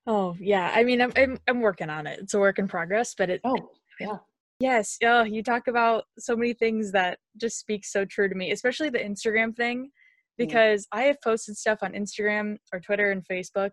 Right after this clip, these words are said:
Speaker 1: and been attacked about it. Like, there was, um, I, I don't wanna, I guess, say attacked, but it's just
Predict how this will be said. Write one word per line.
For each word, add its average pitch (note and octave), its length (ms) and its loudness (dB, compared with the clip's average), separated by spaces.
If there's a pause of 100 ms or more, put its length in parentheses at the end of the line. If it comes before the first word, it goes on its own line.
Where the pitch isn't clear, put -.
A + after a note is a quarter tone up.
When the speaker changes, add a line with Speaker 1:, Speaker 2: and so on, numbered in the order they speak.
Speaker 1:
and F3 400 -8
been F3+ 140 -6
attacked E3+ 400 -10
about E3 220 -6
it. D#3+ 160 -6
Like, F3+ 180 -6
there G3 120 -2
was, F#3+ 200 -4
um, E3+ 380 -8 (580)
I, C4 140 4
I C#4+ 60 4
don't E4 100 2
wanna, A#3+ 240 0 (300)
I A3 60 -2
guess, F#3+ 180 -4
say F#3+ 120 -2
attacked, E3 420 -6
but E3+ 120 -4
it's D3+ 160 -8
just - 180 -10